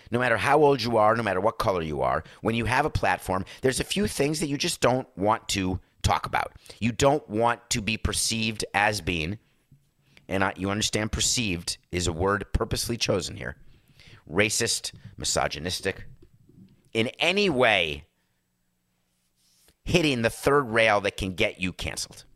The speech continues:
You just don't want to do it. There are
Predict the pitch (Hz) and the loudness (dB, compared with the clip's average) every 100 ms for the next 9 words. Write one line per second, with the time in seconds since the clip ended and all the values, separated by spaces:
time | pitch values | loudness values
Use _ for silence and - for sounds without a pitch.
0 | _ _ _ - 117 131 - 190 - 131 | _ _ _ -4 -2 0 0 0 2 2
1 | 127 95 101 90 73 - - _ _ _ | 2 0 -2 -2 -4 -8 -12 _ _ _
2 | _ _ _ _ _ _ _ _ _ - | _ _ _ _ _ _ _ _ _ -20
3 | _ _ _ _ _ _ _ _ - 127 | _ _ _ _ _ _ _ _ 2 4
4 | 139 123 120 117 113 | 6 6 8 6 4